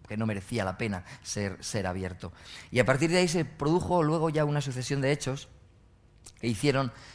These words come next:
que descubriera que el teatro, eh, me interesaba. Tenía catorce años, quince a, a lo sumo,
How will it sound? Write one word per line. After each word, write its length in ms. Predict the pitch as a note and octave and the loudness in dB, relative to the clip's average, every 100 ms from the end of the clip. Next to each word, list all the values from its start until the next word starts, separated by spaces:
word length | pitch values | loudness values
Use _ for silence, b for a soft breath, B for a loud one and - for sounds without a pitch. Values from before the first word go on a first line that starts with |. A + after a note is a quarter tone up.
| - | -6
que 120 | A#2+ | -2
descubriera 520 | A#2 - A#2 C3+ C#3 | -2 -2 -2 2 2
que 120 | C3 | 2
el 100 | A#2 | 0
teatro, 420 | G#2+ B2 A#2+ B2+ B2 B B B B - | 2 2 2 -2 -4 B B B B -4
eh, 680 | A#2 A2 A2 G#2+ G#2+ G#2 G2+ G2+ G2 - - | 0 2 2 2 2 0 0 -2 -4 -8 -6
me 140 | A#2 A2+ | -2 0
interesaba. 720 | G2 G2 F#2+ G#2+ F#2 E2 - - - B B B B - | -2 -4 -2 -2 -2 -4 -10 -20 -20 B B B B -10
Tenía 260 | A2+ A#2+ A#2 | -2 0 0
catorce 360 | G#2+ F#2+ - | 0 -4 0
años, 340 | A2 A2+ F2+ - - - | 0 0 -4 -10 -20 -10
quince 460 | C3 B2+ - F2 E2+ - | -4 -4 -4 -8 -10 -8
a, 180 | F#2+ | -6
a 160 | F#2+ G#2 | -6 -6
lo 120 | G2+ | -6
sumo, 380 | G2+ B2 G2+ F2+ | -4 -2 -2 -4